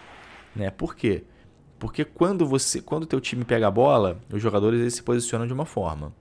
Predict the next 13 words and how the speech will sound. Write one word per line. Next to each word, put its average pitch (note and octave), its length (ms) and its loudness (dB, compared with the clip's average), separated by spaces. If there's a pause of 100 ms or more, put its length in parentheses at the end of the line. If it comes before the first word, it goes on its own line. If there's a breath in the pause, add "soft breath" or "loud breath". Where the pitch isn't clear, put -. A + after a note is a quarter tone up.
(840)
Né? F#2+ 160 -4
Eles F#2 220 -6
correm A2+ 520 2
ou G#2+ 140 2
pra G#2+ 140 -4
receber G2+ 380 -2
a E2+ 60 -4
bola C#3 480 2 (420 loud breath)
ou B2 160 2
pra, B2+ 180 -2
pra - 240 -2
posição C3+ 580 -2
deles. F2+ 580 -2